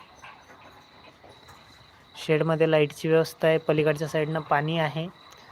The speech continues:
याही गायींना त्याच हौदात पाणी पिता येतं आणि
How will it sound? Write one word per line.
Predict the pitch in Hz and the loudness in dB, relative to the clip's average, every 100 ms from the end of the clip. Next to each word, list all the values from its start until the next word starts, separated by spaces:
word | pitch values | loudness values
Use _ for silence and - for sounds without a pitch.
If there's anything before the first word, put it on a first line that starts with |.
| - - - - - - - - - - - - - - - - - - - - - - - - - - - - - - - - 185 | -20 -20 -20 -20 -20 -20 -20 -12 -10 -10 -12 -10 -8 -4 -6 -6 -12 -16 -18 -18 -18 -18 -20 -20 -20 -20 -20 -20 -20 -20 -20 -4 6
याही | 175 165 202 | 8 8 10
गायींना | 185 185 190 | 10 8 6
त्याच | 185 190 180 | 4 6 6
हौदात | 175 165 | 8 6
पाणी | 165 180 170 | 6 4 4
पिता | 156 156 160 | 2 4 4
येतं | 151 160 | 6 4
आणि | 165 | 4